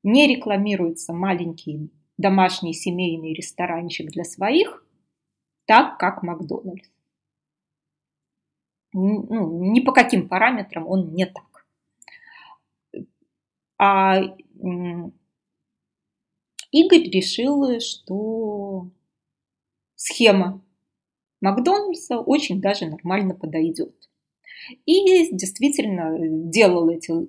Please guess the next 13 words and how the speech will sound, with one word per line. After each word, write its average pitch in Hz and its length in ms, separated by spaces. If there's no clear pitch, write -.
лендинг-страницы, 247 1400
платную 185 440
рекламу 165 560
оплачивал 160 580
там 156 200
ВКонтакте, 175 720
еще 339 420
где-то, 247 540
и 330 180
отслеживал, 220 920
э, 190 40
результат. 190 540
Заходов 349 720